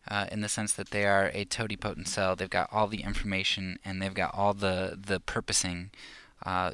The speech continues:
to create, uh, to form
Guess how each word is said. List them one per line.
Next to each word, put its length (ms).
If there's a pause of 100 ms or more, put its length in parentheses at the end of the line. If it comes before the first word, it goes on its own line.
(160)
to 440
create, 800 (400)
uh, 240
to 140
form 580